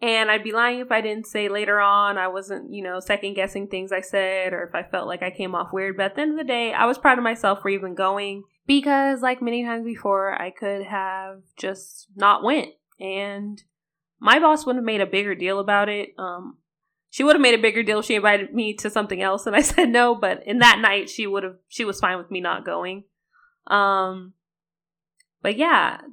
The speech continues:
that's just, it's interesting because, you know, I do,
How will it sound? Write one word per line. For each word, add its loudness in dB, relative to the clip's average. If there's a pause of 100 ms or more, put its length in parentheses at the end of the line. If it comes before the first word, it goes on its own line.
(320)
that's 0
just, -8
it's -4 (280)
interesting 0
because, 0
you -4
know, 4
I 4
do, -8